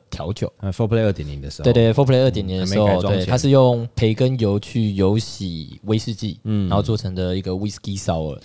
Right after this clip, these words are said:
Speaker 2: 好，
Speaker 1: 对。
Speaker 2: 我跟那个听众朋友稍微解释一下什么叫油洗。油洗就是像那种动物油，有没有？
Speaker 1: 嗯。
Speaker 2: 就是那种猪油，好，这些东西。那因为培根很，很重的那种油嘛，所以我们先把油给煎出来，把培根给，的油给煎出来以后，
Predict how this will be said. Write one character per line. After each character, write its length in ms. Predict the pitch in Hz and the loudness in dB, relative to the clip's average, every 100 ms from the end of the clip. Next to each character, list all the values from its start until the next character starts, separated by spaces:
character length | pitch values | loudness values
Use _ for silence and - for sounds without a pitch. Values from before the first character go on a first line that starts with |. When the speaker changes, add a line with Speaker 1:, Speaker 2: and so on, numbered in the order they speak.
| _ | _
Speaker 2:
好， 220 | - - 87 | -14 -6 -6
Speaker 1:
对。 160 | 76 98 | -6 -4
Speaker 2:
我 60 | |
跟 160 | 113 147 | 0 2
那 80 | 135 | 4
个 300 | 120 110 107 | 4 2 2
听 120 | 131 | 0
众 140 | 131 | 0
朋 80 | 117 | 0
友 100 | 95 | 0
稍 100 | 95 | 0
微 80 | 107 | 0
解 180 | - 85 | -2 -6
释 120 | 104 | -6
一 20 | |
下 140 | 95 90 | -4 -6
什 100 | 85 | -6
么 60 | |
叫 100 | 90 | -8
油 260 | 85 80 80 | -6 -8 -10
洗。 300 | 87 - - - _ _ _ - | -10 -14 -20 -20 _ _ _ 0
油 180 | 160 | 2
洗 160 | 196 104 | 2 0
就 100 | 113 | -2
是 140 | 113 | -2
像 160 | 113 123 | -4 -2
那 80 | 110 | -2
种 100 | 95 | -2
动 180 | 131 110 | 0 0
物 100 | 98 | -2
油， 200 | 82 64 | -6 -12
有 80 | - | -16
没 60 | 80 | -18
有？ 100 | 90 _ 110 | -20 _ -12
Speaker 1:
嗯。 200 | 104 98 | -8 -4
Speaker 2:
就 80 | |
是 80 | 95 | -2
那 60 | 92 | -2
种 80 | 82 | -4
猪 280 | - 120 113 | -4 0 0
油， 200 | 95 - 90 - _ _ _ _ _ | -4 -12 -16 -20 _ _ _ _ _
好， 180 | 90 | -10
这 140 | 85 101 | -4 -2
些 100 | 95 | 0
东 220 | 85 80 | -2 -6
西。 260 | - 62 - _ _ - | -10 -16 -20 _ _ -4
那 80 | 165 | 0
因 60 | |
为 80 | 170 | 0
培 220 | - 107 | 0 0
根 180 | 110 117 | 0 -2
很， 180 | 92 82 | -4 -8
很 240 | - 82 78 | -10 -14 -8
重 280 | - 87 82 | -4 -4 -6
的 60 | |
那 100 | 90 | -8
种 160 | 85 80 80 | -8 -10 -14
油 160 | - - | -18 -18
嘛， 200 | - - _ _ _ | -20 -20 _ _ _
所 120 | - | 0
以 0 | |
我 60 | 156 | 2
们 80 | 107 | 2
先 160 | 131 | 0
把 100 | 101 | -2
油 300 | 80 80 78 | -4 -6 -10
给 160 | 85 82 - | -8 -10 -4
煎 240 | 117 107 | -2 -2
出 180 | 104 101 | -2 -6
来， 220 | 92 98 - | -8 -12 -14
把 100 | 87 | -10
培 180 | - 101 | -6 -4
根 220 | 113 104 | -2 -2
给， 240 | 87 80 - | -6 -8 -10
的 140 | - 82 | -10 -8
油 240 | 82 82 | -8 -8
给 100 | 78 | -10
煎 220 | - 95 | -8 -6
出 140 | 87 95 | -6 -8
来 100 | 65 | -10
以 80 | 78 | -10
后， 240 | 87 | -12